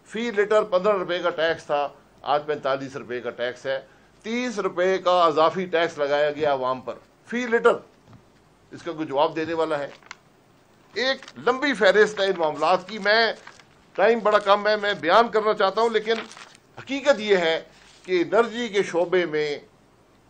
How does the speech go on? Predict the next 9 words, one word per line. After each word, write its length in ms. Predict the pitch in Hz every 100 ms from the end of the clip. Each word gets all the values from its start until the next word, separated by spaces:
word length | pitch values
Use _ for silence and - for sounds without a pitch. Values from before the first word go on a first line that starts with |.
| _ _ _ -
इस 200 | 226 214
हुकूमत 400 | 180 196 196 190
की 120 | 175
नाअहली, 580 | 147 160 160 196 240 254 - _ _ _ _ _ _ _ _ _ _ _ _ _ -
इनकी 300 | 180 202 202
इनकॉम्पिटेंस 920 | 208 233 226 214 220 - 233 233 - - _ _ _ _
ने 140 | 139 180
पाकिस्तान 760 | 175 160 175 180 180 208 214 196
को 200 | 190